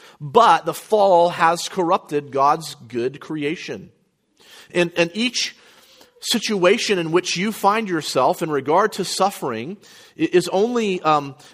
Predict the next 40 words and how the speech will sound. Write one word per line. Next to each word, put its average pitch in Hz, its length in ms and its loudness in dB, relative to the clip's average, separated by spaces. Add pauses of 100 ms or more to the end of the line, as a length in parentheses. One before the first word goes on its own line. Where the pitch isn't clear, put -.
(100)
able 196 360 6
f-, - 200 -8
uh, 143 220 -4
for 165 180 -2
you 180 300 -4
to 185 120 -4
dissect 156 580 0
that, 170 200 6
and 165 80 -2
maybe 185 260 0
others 190 320 2
with 180 220 4
you, 170 140 0
a 147 40 -4
counselor 202 680 0
or, 139 180 2 (280)
or, 151 200 2
or, 151 280 0
or 151 180 0
someone 196 380 -2
who 185 120 4
is 147 100 0
walking 170 320 -2
along, 131 380 -4
alongside 139 580 2
of 165 120 2
you 143 100 -2
to 147 140 -8
determine, 147 640 -4 (340)
uh, 143 80 -2
where 160 300 2
that 180 220 2
suffering 175 460 -2
has 143 280 -2
come 214 300 -2
from. 127 340 -4
But 165 140 0
in 165 100 -4
some 240 300 0
cases, 160 520 -4